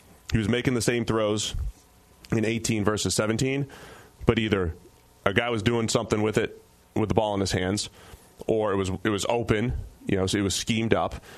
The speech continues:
you know, so it's, it's an interpretation of what the scheme and or playmakers or the defense that he was going up against, how poorly they played. Um, so that's good for the Bears. That's, that usually coincides with, uh, you know, with a good play caller,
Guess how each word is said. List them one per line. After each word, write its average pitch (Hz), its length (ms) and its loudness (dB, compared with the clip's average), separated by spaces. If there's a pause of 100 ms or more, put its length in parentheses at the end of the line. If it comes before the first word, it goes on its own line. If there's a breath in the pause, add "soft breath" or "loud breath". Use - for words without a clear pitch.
you 104 80 2
know, 101 120 -2
so 110 160 0
it's, 107 100 -6
it's 101 240 -2
an 107 80 -2
interpretation 113 800 -2
of 98 200 -2
what 104 180 0
the 90 80 2
scheme 113 580 -2
and 107 200 0
or 98 200 0
playmakers 127 720 0
or 165 160 0
the 160 80 0
defense 160 420 -2
that 95 120 0
he 98 60 0
was 92 120 -2
going 95 200 0
up 92 80 -4
against, - 340 -2
how - 120 0
poorly 110 380 0
they 127 160 0
played. - 320 0 (480 loud breath)
Um, 95 340 2 (140)
so 117 440 0 (880 loud breath)
that's 160 220 8
good 151 200 2
for - 100 2
the 101 60 4
Bears. 143 520 0 (460)
That's, 123 360 0 (220)
that 131 220 2
usually 120 360 0
coincides 110 640 0
with, 110 220 0
uh, 101 260 4 (840 loud breath)
you 151 80 4
know, 104 80 2
with 120 100 0
a 117 40 -4
good 135 140 0
play 202 140 2
caller, - 380 -2